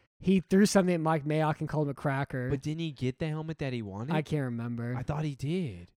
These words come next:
Speaker 1: Um, and then he was released. Then all the rape allegations came out. And then New England released him. And then he retired from the N F L five different
Speaker 2: The hotel
Speaker 1: times.
Speaker 2: people also came after him with their lawsuits
Speaker 1: Yeah,
Speaker 2: 'cause he
Speaker 1: yeah,
Speaker 2: owed them
Speaker 1: they,
Speaker 2: money.
Speaker 1: yeah.
Speaker 2: Yeah.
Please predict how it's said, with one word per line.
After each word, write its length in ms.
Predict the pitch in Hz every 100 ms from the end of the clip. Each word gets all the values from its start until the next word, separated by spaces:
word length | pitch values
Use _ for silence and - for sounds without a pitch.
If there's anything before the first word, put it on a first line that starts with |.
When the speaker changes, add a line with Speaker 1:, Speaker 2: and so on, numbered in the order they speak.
| -
Speaker 1:
Um, 720 | 160 156 143 139 131 127 135 _ _ -
and 140 | 165 170
then 180 | 175
he 140 | 175 175
was 200 | 165 151
released. 720 | 151 151 170 185 - - - _ _ _
Then 140 | 165 175
all 100 | 180
the 120 | 160
rape 240 | 147 160 151
allegations 560 | 139 135 135 131 139
came 240 | 143 135 127
out. 380 | 127 131 135 - _ _ -
And 140 | 160 160
then 320 | 160 156 147
New 160 | 160
England 300 | 165 185 170
released 400 | 151 135 139 -
him. 320 | 147 131 131 - _ _ -
And 120 | 156
then 80 | 170
he 80 |
retired 340 | 170 175 190 185
from 80 | 185
the 80 | 165
N 80 | 165
F 100 | -
L 120 | 156
five 300 | - 147 147
different 280 | 147 110 101
Speaker 2:
The 80 | -
hotel 180 | 135 135 110
Speaker 1:
times. 120 | 110
Speaker 2:
people 320 | 110 104 101
also 300 | 101 101 -
came 240 | 98 104 101
after 340 | 98 98 98
him 160 | 95 95
with 120 | 98
their 120 | 98
lawsuits 540 | 95 95 98 - 98 185
Speaker 1:
Yeah, 160 | 190
Speaker 2:
'cause 80 | 165
he 60 | 165
Speaker 1:
yeah, 100 | 165
Speaker 2:
owed 80 | -
them 100 | -
Speaker 1:
they, 40 |
Speaker 2:
money. 380 | 104 104 104 101
Speaker 1:
yeah. 420 | 170 160 147 135
Speaker 2:
Yeah. 320 | 135 104 98